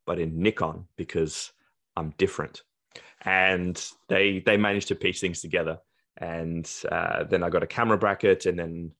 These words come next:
I used that for, like, five years. And then recently I bought a vintage, um, Novaflex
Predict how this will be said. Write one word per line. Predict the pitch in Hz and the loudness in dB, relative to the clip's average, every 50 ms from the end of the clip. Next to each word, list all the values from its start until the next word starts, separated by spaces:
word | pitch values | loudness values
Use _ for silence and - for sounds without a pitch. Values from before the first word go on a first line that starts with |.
| _ _ _ - | _ _ _ -6
I | 92 | -4
used | 87 87 95 92 82 | 0 2 2 2 2
that | - 85 80 73 | 2 2 2 0
for, | - 87 | 0 -2
like, | 82 82 80 - | -4 -2 -2 0
five | - 90 87 85 82 | 2 2 2 2 0
years. | 87 87 87 87 85 82 80 - - - - | -2 -4 -2 -2 -4 -4 -8 -10 -10 -8 -8
And | 87 82 82 | -6 -6 -4
then | 82 85 82 80 80 | -2 -2 -2 0 0
recently | 87 87 90 - - 82 73 82 85 80 80 80 80 - _ _ - - _ _ - | 0 0 0 0 -4 -4 -4 -2 -2 0 0 -2 -4 -6 _ _ -20 -20 _ _ -4
I | 87 85 82 | -2 -2 -2
bought | 76 - 90 85 82 80 85 | 0 2 2 4 4 2 0
a | 80 | -4
vintage, | 78 87 95 92 90 - 95 87 85 80 - - - - - - | 0 0 0 0 0 0 0 0 0 -2 -6 -10 -10 -10 -8 -4
um, | 85 85 82 82 82 82 82 82 80 80 80 - - | -2 -2 0 -2 -2 -4 -6 -6 -8 -8 -10 -14 -10
Novaflex | - 90 87 87 87 82 82 85 - - 92 87 80 - - - - - - - | -8 -4 0 0 0 0 -2 -6 -6 -2 -2 -2 -2 -2 -6 -12 -12 -12 -12 -14